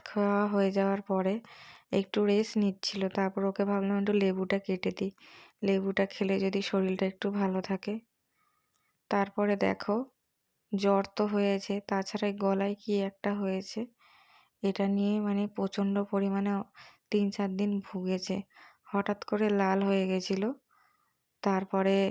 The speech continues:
লাল হতে হতে কীরকম একটা হয়ে গেছিল, কালো হয়ে গেছে। আমি ভেবেছিলাম চুন দিলে সেরে যাবে, তো চুন দেওয়ার পর এরকম কালো হয়ে গেছে। তো এখন একটা অন্য একটা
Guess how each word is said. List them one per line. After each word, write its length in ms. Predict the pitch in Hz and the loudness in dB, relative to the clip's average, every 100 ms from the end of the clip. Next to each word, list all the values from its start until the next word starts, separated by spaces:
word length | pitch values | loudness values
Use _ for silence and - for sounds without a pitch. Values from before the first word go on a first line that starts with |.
| 208 - _ _ 196 | -2 -14 _ _ -2
লাল 320 | 196 190 196 | 0 2 0
হতে 280 | 202 190 202 | 0 0 0
হতে 320 | 202 208 254 202 190 | -2 0 2 2 -2
কীরকম 680 | - 208 214 - 254 254 | -4 -2 -2 0 2 4
একটা 220 | 220 - 202 | 2 2 0
হয়ে 240 | 190 185 | 2 2
গেছিল, 440 | 185 185 - 196 190 _ _ _ _ _ _ _ | 2 -2 -4 -8 -8 _ _ _ _ _ _ _
কালো 260 | - 196 202 | 0 4 4
হয়ে 200 | 202 185 | 4 4
গেছে। 260 | 185 180 196 | 2 0 0
আমি 220 | 196 208 | 2 2
ভেবেছিলাম 540 | 208 202 208 220 214 | 2 2 0 0 -2
চুন 240 | 214 202 202 196 | 0 0 2 2
দিলে 220 | 196 202 | 2 0
সেরে 300 | - 190 196 | 0 0 2
যাবে, 320 | 190 180 196 - - - - - | 2 2 0 -6 -18 -20 -10 -2
তো 140 | 196 | -2
চুন 380 | - 196 196 196 | 0 -2 0 2
দেওয়ার 260 | 196 196 196 | 2 0 0
পর 160 | 214 | 0
এরকম 380 | 233 196 196 196 | 2 0 0 -2
কালো 340 | 196 185 185 | 0 0 2
হয়ে 240 | 190 185 185 | 0 0 0
গেছে। 360 | 185 185 196 202 - - - _ | -2 -4 -8 -10 -14 -20 -20 _
তো 80 | - | -2
এখন 280 | 196 190 208 | 0 0 0
একটা 240 | 196 - 202 | 0 2 2
অন্য 300 | 196 190 196 | 2 0 -2
একটা 240 | 196 | -2